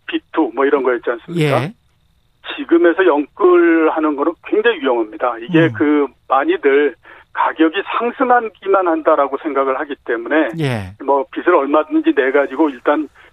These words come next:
Speaker 1: 그 장만을 해 놓으면 나중에 가격이 올라서 이거를 보충해 준다라는 얘기를 하지만
Speaker 2: 예.
Speaker 1: 만약에 반대로 가게 되면요. 이건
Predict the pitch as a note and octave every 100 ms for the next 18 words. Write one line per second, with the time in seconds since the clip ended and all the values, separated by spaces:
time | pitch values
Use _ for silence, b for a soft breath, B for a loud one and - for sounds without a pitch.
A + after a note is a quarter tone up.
0 | _ C#3 C3+ C3+ B2+ C3 B2+ C#3+ D#3 D#3+
1 | D#3+ A#2+ D3+ C#3+ B2 B2 C3+ D#3 F3+ -
2 | b _ - - D#3+ G3+ E3 D3 E3 C#3
3 | B2+ C#3 C3+ E3 D#3+ - B2+ G3 E3+ C#3+
4 | C#3 C3 B2+ A#2+ A2+ A#2+ C#3 C3 A#2 B2+
5 | - C#3 A2+ A#2 E3 D3+ F4 F4+ - -
6 | C4+ - A#3 F#3+ C#3+ C#3 A#2+ A2+ A#2+ D3+
7 | - B B _ C#3+ F3 F#3+